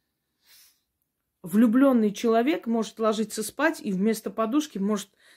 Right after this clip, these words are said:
ему показаться, что там лицо там любимого человека, объекта любви. Это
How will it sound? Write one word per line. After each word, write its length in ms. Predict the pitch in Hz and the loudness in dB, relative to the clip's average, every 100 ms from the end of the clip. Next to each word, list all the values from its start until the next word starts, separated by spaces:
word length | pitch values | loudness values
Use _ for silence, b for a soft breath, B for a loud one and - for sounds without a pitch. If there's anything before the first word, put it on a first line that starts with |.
| b | b
ему 240 | 202 208 | 0 0
показаться, 600 | 202 202 214 214 269 - | 0 -4 0 2 0 -2
что 200 | 202 - | -10 -10
там 260 | 185 220 220 | -8 -2 0
лицо 380 | 202 196 - 233 | 0 -2 -2 -4
там 260 | 226 180 | -2 -4
любимого 520 | 180 180 196 202 180 175 | -2 -2 0 -2 -2 -6
человека, 480 | - 165 147 147 | -4 -2 -2 -2
объекта 420 | 170 180 180 - 170 | -2 0 0 -2 -6
любви. 540 | 165 160 - 156 - b b b b b b | -6 -6 -6 -8 -8 b b b b b b
Это 360 | 214 202 262 254 | -4 4 4 4